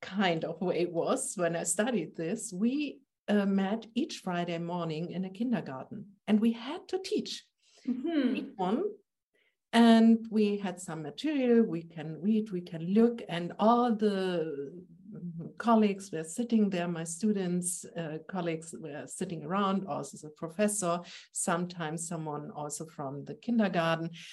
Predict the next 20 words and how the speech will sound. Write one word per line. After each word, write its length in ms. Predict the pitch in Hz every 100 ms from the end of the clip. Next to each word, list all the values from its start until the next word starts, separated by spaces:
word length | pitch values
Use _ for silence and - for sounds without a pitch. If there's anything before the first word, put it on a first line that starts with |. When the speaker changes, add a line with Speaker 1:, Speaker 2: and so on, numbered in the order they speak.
| - 226
Speaker 1:
and 100 | 320
the 80 | 381
children 460 | 381 370 202 151
were 160 | 143 139
there. 240 | 131 131 139 _ _ _ _ _ _ _ _ _
And 380 | 226 226 226 226 - _ _
after 300 | 262 392 247
that, 240 | 208 208 -
we 80 |
talk 400 | 233 - 359 349 -
about 420 | - 135 143 -
it. 120 | - _ 202
Speaker 2:
Mm. 480 | 196 175 147 139 - - - _ _
Speaker 1:
So 540 | - - - 220 214 214 - -
Speaker 2:
Mm. 280 | 220 160 151 - - _
Speaker 1:
I 120 | 262 359
would 200 | 403 403
say 460 | - 196 175 180 -
this 400 | 208 370 415 -
was 280 | 208 208